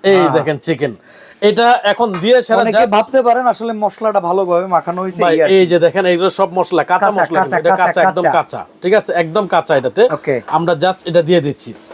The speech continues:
Speaker 2: ঠিক আছে।
Speaker 1: তেল ছাড়া কিন্তু ভাই, সম্পূর্ণ তেল ছাড়া।
Speaker 2: হুম।
Speaker 1: এই যে।
Speaker 2: ওকে।
Speaker 1: এখন just আমরা on করব।
Speaker 2: হুম।
Speaker 1: on করে এসে আমরা এই যে চিকেন দিয়ে দিব ওটা।
Speaker 2: আচ্ছা।
Speaker 1: এই যে
Speaker 2: এর
Speaker 1: মিট
Speaker 2: মিট, মিট অপশন দেওয়া আছে,
Speaker 1: হ্যাঁ,
Speaker 2: মিটে
Speaker 1: এই যে
Speaker 2: দেন।
Speaker 1: মিটে দিয়ে দিলাম।
Speaker 2: ওকে।
Speaker 1: দিয়ে অটো স্টার্ট।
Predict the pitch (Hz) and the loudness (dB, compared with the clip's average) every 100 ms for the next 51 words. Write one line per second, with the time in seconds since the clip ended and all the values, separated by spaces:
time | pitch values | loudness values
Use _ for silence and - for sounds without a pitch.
0 | - 151 147 139 160 262 262 254 240 214 | -10 -2 -2 0 2 2 2 2 2 -2
1 | 190 170 147 220 220 254 - 233 160 170 | -2 -2 -2 -4 -2 -4 -2 -2 0 -4
2 | 120 - - 165 120 - - _ _ - | -4 -8 -10 -10 -10 -14 -20 _ _ -20
3 | - - - - - - - 131 - - | -20 -20 -14 -14 -12 -8 -6 -4 -6 -8
4 | - - 185 127 117 - - 147 151 135 | -14 -2 0 0 -6 -10 -6 -4 0 0
5 | 202 214 196 220 226 202 240 - 185 190 | 2 2 2 2 0 0 -2 -2 -2 0
6 | 214 185 240 269 _ _ 147 143 202 170 | 0 0 0 -2 _ _ -8 -8 -4 0
7 | 185 185 214 208 233 208 208 190 196 226 | 0 2 0 2 0 2 2 2 0 -2
8 | 208 208 175 156 127 113 104 - - - | -2 0 0 0 -4 -12 -16 -20 -20 -4
9 | 156 147 131 160 147 151 190 208 214 214 | -2 0 -2 0 -2 2 2 4 4 2
10 | 147 - - 190 196 - - 180 - 190 | -2 -12 -2 0 0 -2 -4 -4 -2 0
11 | 180 175 156 196 175 170 180 185 175 175 | 2 2 2 0 2 2 2 2 0 0
12 | 180 170 196 - - - 147 156 180 247 | 0 0 -2 -4 -16 -10 -4 2 2 2
13 | 262 - _ - 208 - 226 190 - 147 | -2 -8 _ -2 -2 0 0 -2 -4 -8